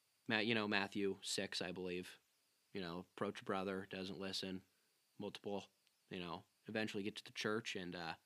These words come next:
we might be at that stage with Jack. Uh, so we'll have to c-, consider that, uh, as a league, uh, and talk to the commish, Dank, Ryan, Chad Danker, uh, figure out if that's the, uh, best option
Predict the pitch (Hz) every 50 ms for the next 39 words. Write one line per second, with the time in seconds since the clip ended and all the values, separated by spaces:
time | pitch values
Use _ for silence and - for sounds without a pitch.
0 | _ _ _ - - 107 131 147 151 101 - 131 127 127 - 135 117 - - -
1 | 123 113 123 131 139 127 - 139 135 135 139 147 - - - - - - - -
2 | - - _ - - 120 113 110 104 98 98 101 - _ _ _ _ _ _ _
3 | _ _ - - - 135 123 120 123 127 123 117 113 - - - - - - -
4 | _ _ _ - 117 107 104 - 117 107 107 104 101 98 95 98 101 - - -
5 | - 92 87 82 - - _ - - - - _ _ _ _ - 104 117 113 117
6 | 110 120 123 117 113 117 117 110 120 - - _ _ _ _ _ _ _ - 95
7 | 98 95 92 87 - - - 117 104 101 - 110 95 98 - - - 107 104 104
8 | 104 104 - - - - - _ _ _ _ _ - - _ _ _ _ - 120
9 | 117 113 110 107 - - - - _ _ _ _ _ - 98 95 95 98 101 98
10 | - 113 101 98 95 107 101 101 101 - 101 101 101 - - _ _ _ _ _
11 | _ _ _ - - 85 85 82 80 87 - - _ _ _ _ - - - 113
12 | 101 98 95 95 92 87 85 82 - - 90 - - - 98 87 87 - - -
13 | - 101 98 90 85 82 87 104 127 - _ - - _ _ _ - 120 110 98
14 | - - 110 90 87 85 - - - 87 90